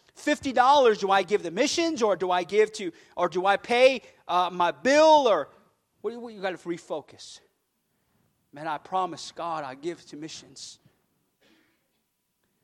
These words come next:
I promise God I'll give the missions. I promise God I'm gonna sow in. I promise God," hey, renewing of the mind.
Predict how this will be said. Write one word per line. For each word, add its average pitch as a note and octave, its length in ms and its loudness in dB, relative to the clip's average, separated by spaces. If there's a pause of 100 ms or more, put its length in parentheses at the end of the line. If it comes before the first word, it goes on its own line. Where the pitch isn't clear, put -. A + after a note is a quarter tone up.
(160)
I E3+ 100 -6
promise A3 440 2
God A3 260 4
I'll G3 120 4
give F3+ 240 0
the F3+ 80 -8
missions. A3 320 -2
I F3 120 0
promise G#3 400 -2
God G#3+ 260 2
I'm G3 60 -2
gonna E3 160 -10
sow B3 360 0
in. B3 60 -4
I G3 100 2
promise G#3 420 -2
God," A3 300 2 (200)
hey, A#3+ 160 0 (120)
renewing B3 460 -2
of C4+ 140 2
the G#3 100 -4
mind. G#3 520 -4